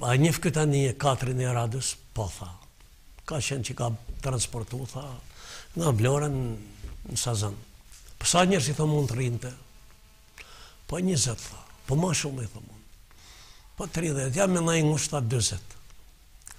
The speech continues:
"Lajmet janë të mërshme", i thonë. "S'ka mundësi." Manej, sikur ju kujtu, ndoshta, tha, po.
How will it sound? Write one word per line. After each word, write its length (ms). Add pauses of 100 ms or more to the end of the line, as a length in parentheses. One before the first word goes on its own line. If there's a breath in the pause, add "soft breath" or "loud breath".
(500 loud breath)
"Lajmet 320
janë 160
të 140
mërshme", 320
i 20
thonë. 240 (1120)
"S'ka 320
mundësi." 400 (720 loud breath)
Manej, 400 (520)
sikur 480
ju 400
kujtu, 460 (540 loud breath)
ndoshta, 400
tha, 140
po. 200